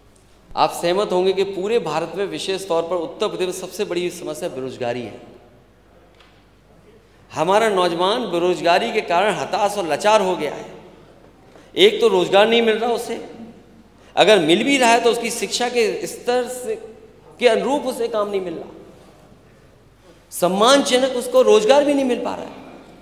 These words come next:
डिलीवरी बॉय बन जाना कोई नौकरी है, कोई रोजगार है उसका। और सरकार हमेशा unemployment rate और employment rate में हमें उलझा के रखती है।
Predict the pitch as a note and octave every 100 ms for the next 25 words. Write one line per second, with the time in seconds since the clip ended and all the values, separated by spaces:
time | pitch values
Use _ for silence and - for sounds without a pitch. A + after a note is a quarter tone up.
0 | - - - _ _ _ - _ - -
1 | _ _ - A#2 G3 B3 C#4 C#4 C4+ B3+
2 | A#3+ A3+ C4 C4+ C4 F3+ G#3+ C4 C#4 C4
3 | A3 G3 A3 C#4 C#4 C4+ - - - -
4 | - - - - - - _ _ _ _
5 | _ _ _ _ - - A3 A3 G3+ G#3
6 | G3+ B3 - - - - - - - -
7 | - - - _ _ D#3 G#3+ A#3 A#3+ C4
8 | - F#3 G3+ G#3+ G#3+ A#3 C4 C4+ C4 B3
9 | C#4 - - G#3+ G#3+ A#3+ C4+ C4+ B3+ C4+
10 | A3+ G#3+ D4 D4 D4 A#3+ B3 A#3 G#3 G3+
11 | G3+ - - -